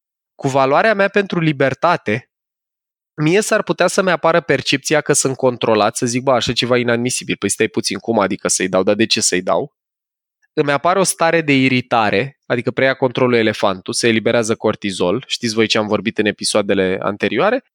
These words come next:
și apare o reacție defensivă. Pot să spun, „Bă, mie nu mi se pare normal”, și am intrat pe fight. Elefantul preia control, controlul și începe să facă f-, fight. Aceeași realitate a, de pildă,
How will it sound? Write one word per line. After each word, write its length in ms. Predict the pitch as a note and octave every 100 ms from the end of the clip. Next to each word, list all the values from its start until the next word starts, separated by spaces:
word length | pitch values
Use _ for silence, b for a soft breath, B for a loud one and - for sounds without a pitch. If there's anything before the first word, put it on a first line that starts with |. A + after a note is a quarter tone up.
| _ _ _ _
și 480 | - - A3+ A3+ -
apare 320 | - E3 G3 G3
o 60 |
reacție 640 | F#3+ G3 G3 - G3 F#3+ -
defensivă. 680 | D#3+ F3+ G3+ G3 - G#2+ G#2
Pot 160 | D3+
să 100 | -
spun, 180 | D#3+ E3+
„Bă, 100 | E3
mie 120 | E3+
nu 60 | E3+
mi 60 |
se 140 | C3+ G#2
pare 220 | - G2
normal”, 520 | F#2+ G2 G2 B2 D#3+ - -
și 140 | -
am 100 | D3
intrat 300 | C#3+ C#3 D#3
pe 100 | -
fight. 520 | D#3 - G2 - - _
Elefantul 540 | B2 B2+ - C#3 B2+
preia 240 | B2 C3 B2+
control, 540 | - G#2+ G#2+ E3+ E3 - -
controlul 400 | - B2+ D#3 D3+
și 140 | C#3+ C#3
începe 280 | C#3 C#3+
să 80 | C#3
facă 220 | - C3+ C3+
f-, 140 | - -
fight. 260 | - G2+ F2+ _ _ _ _ _ _ _
Aceeași 640 | D3 C3+ - A#3 C4+ G3+
realitate 840 | G#3+ A3 G#3+ A3+ E3+ B2 - G#2+ - _ _ _
a, 320 | C3 C3 C3 C3
de 120 | C3+
pildă, 680 | - D3+ D3 C#3+ C#3 C3+